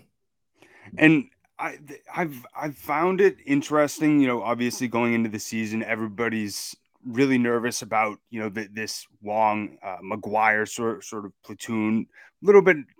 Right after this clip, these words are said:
of the nervousy is, you know, you, you've had,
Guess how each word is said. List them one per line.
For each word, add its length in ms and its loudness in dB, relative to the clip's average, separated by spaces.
of 140 -8
the 80 4
nervousy 1200 -2
is, 340 -6
you 120 -12
know, 160 -10
you, 120 -2
you've 320 -2
had, 340 0